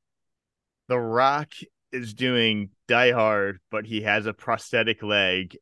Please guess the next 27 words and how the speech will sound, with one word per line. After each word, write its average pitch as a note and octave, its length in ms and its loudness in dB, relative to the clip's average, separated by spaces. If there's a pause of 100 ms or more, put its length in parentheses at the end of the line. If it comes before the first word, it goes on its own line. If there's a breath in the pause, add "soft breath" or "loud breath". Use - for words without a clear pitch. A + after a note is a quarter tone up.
(120)
and A2+ 160 -4
has A#2 240 0
to A2 140 -6
jump A2 340 -6
off G#2+ 140 -2
a A2 80 -8
crane G2+ 480 -2
into G2 300 -6
a F#2 60 -8
building." F2+ 420 -8 (140)
<laughs> - 200 -16
Like, G#2 300 -6 (1040 soft breath)
and, D3 100 -4
like, D#3 140 -6
I A3+ 100 2
remember, A#3 360 2
I F3 80 2
remember F#3+ 340 0
it D#3 80 -2
being, D#3 240 2
like, C#3 160 0
a A#2+ 100 0
big B2+ 480 -2
moment. A#2 320 -6
People A#2 180 -2
were A2+ 180 -2
like, G#2+ 220 -2